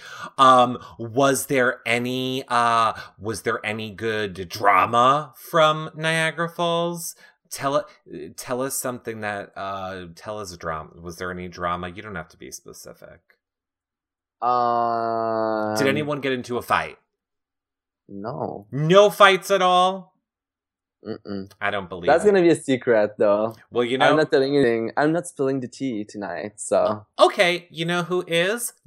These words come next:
Speaker 1: Johnny from B B Can <laughs> Three, who
Speaker 2: What?
Speaker 1: is going to be on probably this weekend to tell us all about Niagara. <laughs>
Speaker 2: <laughs> Oh, okay.
Speaker 1: Uh,
Speaker 2: I don't care, but I would not say it.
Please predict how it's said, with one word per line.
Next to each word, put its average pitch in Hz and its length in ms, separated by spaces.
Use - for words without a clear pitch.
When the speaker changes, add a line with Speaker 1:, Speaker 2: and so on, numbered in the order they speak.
Speaker 1:
Johnny 214 640
from 110 320
B 240 160
B 240 140
Can 208 460
<laughs> - 200
Three, 147 500
who 165 140
Speaker 2:
What? 165 180
Speaker 1:
is 135 80
going 156 320
to 139 140
be 147 180
on 127 340
probably 139 960
this 226 380
weekend 131 420
to - 60
tell 117 240
us 104 200
all 247 260
about 190 320
Niagara. 156 640
<laughs> - 60
Speaker 2:
<laughs> 208 840
Oh, 165 320
okay. 175 160
Speaker 1:
Uh, 190 40
Speaker 2:
I 175 40
don't 208 240
care, 196 340
but 170 80
I 165 140
would 170 120
not 165 240
say 151 220
it. 127 120